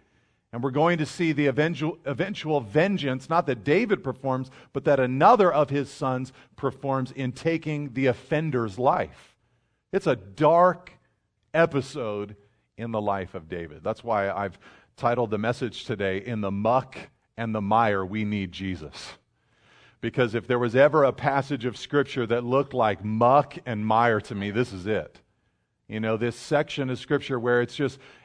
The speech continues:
it's just gruesome. You know, in a sense, in my heart, as we've been kind of, you know,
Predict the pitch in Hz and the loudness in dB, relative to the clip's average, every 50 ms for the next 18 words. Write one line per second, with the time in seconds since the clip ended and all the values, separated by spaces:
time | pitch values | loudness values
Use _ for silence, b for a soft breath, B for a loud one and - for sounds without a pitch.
0 | B - 123 117 - - - 139 143 135 127 - - - - - _ _ _ _ | B -10 -10 -10 -10 -12 -4 0 2 2 2 0 -4 -10 -20 -20 _ _ _ _
1 | _ _ _ _ 104 92 104 113 120 120 110 - - - 69 65 - _ _ _ | _ _ _ _ -14 -8 -4 -2 -2 -2 -4 -6 -14 -18 -18 -20 -20 _ _ _
2 | _ _ _ _ 139 143 147 156 160 160 151 139 131 - - 190 220 208 156 165 | _ _ _ _ -4 0 2 2 2 2 2 -2 -4 0 2 4 6 6 4 2
3 | 175 - - 156 170 165 165 160 156 151 120 131 156 143 143 170 B B B B | 0 -4 -4 -4 -2 2 4 4 4 4 4 4 4 4 4 2 B B B B
4 | - 160 135 131 156 170 160 160 151 131 - 160 165 165 156 139 131 143 139 131 | 0 0 2 4 2 4 4 2 0 0 0 0 2 2 2 2 0 0 2 2
5 | 123 120 | 2 0